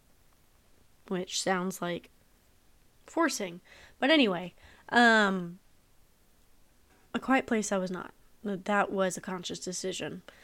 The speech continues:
Um, but for A Haunting in Venice, this is, this is very different in a way.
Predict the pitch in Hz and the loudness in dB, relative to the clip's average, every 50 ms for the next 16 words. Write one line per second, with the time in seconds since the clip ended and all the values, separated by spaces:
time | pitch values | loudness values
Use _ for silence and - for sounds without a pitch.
0 | - - - - - - - 262 262 254 247 240 233 220 214 202 190 185 180 175 | -20 -20 -20 -20 -8 -4 -2 0 2 2 2 2 0 0 -2 -2 -4 -4 -6 -8
1 | 180 - _ _ - - _ - _ _ - 208 208 - 349 370 349 269 214 208 | -12 -18 _ _ -20 -20 _ -20 _ _ -8 -6 4 8 10 12 12 12 10 8
2 | 196 - - - - - - - - _ _ _ _ _ _ _ _ _ _ _ | 6 2 -2 -6 -8 -8 -10 -12 -20 _ _ _ _ _ _ _ _ _ _ _
3 | _ - - - - - - - _ _ - - - - - - - - - - | _ -20 -20 -20 -20 -20 -20 -20 _ _ -20 -20 -20 -20 -20 -18 -18 -16 -18 -18
4 | - - - - - - 269 240 233 208 226 302 349 349 349 349 320 302 269 233 | -20 -20 -20 -20 0 4 4 4 6 6 6 6 6 6 6 6 6 8 8 8
5 | 202 208 196 180 180 175 175 180 - - - - - - - _ _ _ - - | 8 6 4 4 2 0 -4 -4 -6 -10 -10 -12 -14 -16 -20 _ _ _ -20 -20
6 | - - - - 214 247 302 294 - 349 339 339 320 311 294 - - - - _ | -20 -20 -10 0 2 4 4 6 6 6 6 6 6 2 0 -2 -6 -10 -12 _
7 | _ - 302 - 349 330 294 269 285 277 262 247 240 190 185 190 - - - - | _ -4 0 2 2 2 2 4 4 4 6 4 4 2 -2 -4 -4 -4 -4 -4
8 | - - - - - _ _ _ - - _ _ - - 208 214 202 175 170 160 | -6 -8 -12 -20 -20 _ _ _ -20 -20 _ _ -6 -2 -2 0 0 -2 -4 -6
9 | - - | -8 -12